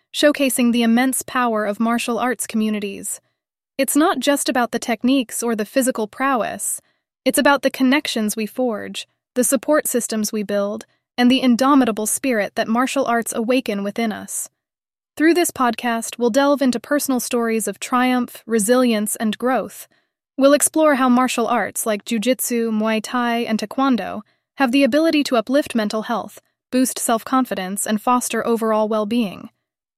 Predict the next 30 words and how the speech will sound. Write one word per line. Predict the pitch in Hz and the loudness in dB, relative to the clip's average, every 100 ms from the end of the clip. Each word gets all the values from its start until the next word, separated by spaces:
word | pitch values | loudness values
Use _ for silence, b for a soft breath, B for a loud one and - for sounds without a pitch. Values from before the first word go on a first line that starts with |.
| _ _ _ _ | _ _ _ _
It's | 262 285 | 0 2
about | 269 269 | 4 4
acknowledging | 247 269 320 320 311 | 4 4 4 4 2
the | 285 | 2
reality | 254 247 277 269 214 | 2 2 2 2 0
of | 196 | -2
hidden | 240 233 220 | -2 0 0
diseases | 214 262 254 185 87 208 - _ _ - | 0 0 -2 -4 -8 -10 -12 _ _ 0
and | 254 | 4
recognizing | 320 370 269 269 262 262 | 4 4 4 4 4 4
the | 254 | 4
immense | 247 233 320 - | 4 4 2 0
potential | - - 262 240 233 | -4 -2 0 0 -2
for | 240 | -2
martial | 226 233 233 226 | 0 0 0 -2
arts | 226 202 - | -2 -2 -4
to | 240 | -6
create | - 240 226 - | -2 0 -2 -2
positive | 233 220 214 196 | -2 -2 -4 -4
change. | - 240 - 240 - - _ _ _ _ _ _ _ _ _ - | -4 -4 -6 -12 -12 -14 _ _ _ _ _ _ _ _ _ 0
I | 269 | 4
invite | 294 285 330 | 6 6 4
you | 330 | 4
to | 330 | 4
join | 226 247 240 | 4 2 2
me | 240 | 2
on | 233 226 | 2 2
this | 226 | 0
remarkable | 254 247 247 240 220 | 2 2 2 -2 -4
journey. | 202 226 214 196 226 | -2 -2 -2 -6 -14